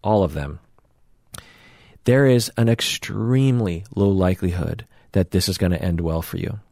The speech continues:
The best I can hope for, for you is that, uh, you either don't tell him that you, so here's my recommendation, is that you seek romance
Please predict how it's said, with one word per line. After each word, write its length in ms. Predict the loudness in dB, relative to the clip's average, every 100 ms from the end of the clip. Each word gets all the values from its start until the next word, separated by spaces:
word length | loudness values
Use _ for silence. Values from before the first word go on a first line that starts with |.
| _ _ _ _ -20 _ _ _ _ _ _ _ 0
The 180 | 2 2
best 540 | 0 2 2 2 0
I 60 | 0
can 160 | 2
hope 220 | 2 0
for, 360 | 0 -4 -4 -6
for 160 | -8 -6
you 280 | -6 -8 -12 _ _ _
is 200 | -2 -2
that, 380 | 2 2 0 -4 -14 _ _ _ _
uh, 340 | -6 -4 -2 -6 -10 _
you 160 | 0 4
either 220 | 4 2
don't 280 | 2 0 0
tell 240 | 0 2
him 220 | 2 -2 -6 _ _ _
that 200 | -2 -2
you, 240 | 0 0 0
so 240 | 2 2
here's 260 | 2 0 2
my 80 | 2
recommendation, 720 | 2 2 -2 -2 -6 -6 -8 -12 -18 _ _ _ -20 _ -20 -20 -20 -4
is 140 | -2 2
that 280 | 2 2 _ _
you 120 | 0
seek 360 | 2 2 0 2
romance 560 | 2 4 4 2 -2